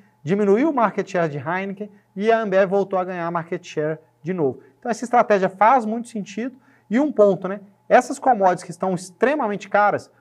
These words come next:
muito provavelmente vão ceder num período de um ou dois anos no futuro, e a gente nunca viu cerveja cair de preço. Então, provavelmente, essa margem que a Ambev deixou pra trás,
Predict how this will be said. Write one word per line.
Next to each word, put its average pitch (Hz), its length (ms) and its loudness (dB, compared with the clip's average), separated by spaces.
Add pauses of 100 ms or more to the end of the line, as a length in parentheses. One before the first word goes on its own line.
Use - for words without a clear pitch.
(200)
muito 220 340 -2
provavelmente 196 560 0
vão 208 180 -2
ceder 180 460 -2 (200)
num 170 140 -6
período 180 340 2
de 147 160 -6
um 190 160 -6
ou 185 120 0
dois 175 260 2
anos 170 180 -4
no 175 80 -8
futuro, 185 500 -6 (280)
e 202 60 4
a 208 80 6
gente 226 240 -2
nunca 254 340 0
viu 240 160 -2
cerveja 208 540 0
cair 233 480 2
de 240 80 -4
preço. 151 360 -6 (340)
Então, 208 140 0
provavelmente, 226 680 0
essa 185 200 -2
margem 170 280 -2
que 170 120 -6
a 180 40 0
Ambev 170 240 0
deixou 165 300 0
pra 208 160 2
trás, 190 400 0